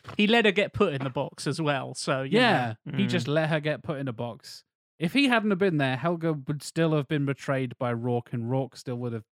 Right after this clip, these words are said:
Speaker 2: so
Speaker 3: He wouldn't have turned into a rock monster. He might have gone away with it.
Speaker 2: Yeah,
Speaker 1: Yeah.
Speaker 2: but was he more powerful as a crystal monster?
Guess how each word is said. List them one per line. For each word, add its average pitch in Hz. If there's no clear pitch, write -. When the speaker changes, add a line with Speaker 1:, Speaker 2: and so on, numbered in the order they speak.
Speaker 2:
so 120
Speaker 3:
He 165
wouldn't 185
have 165
turned 170
into 143
a 131
rock 127
monster. 127
He 131
might 135
have 123
gone 123
away 123
with 113
it. 127
Speaker 2:
Yeah, 151
Speaker 1:
Yeah. 214
Speaker 2:
but 151
was 156
he 180
more 160
powerful 226
as 269
a 285
crystal 277
monster? 254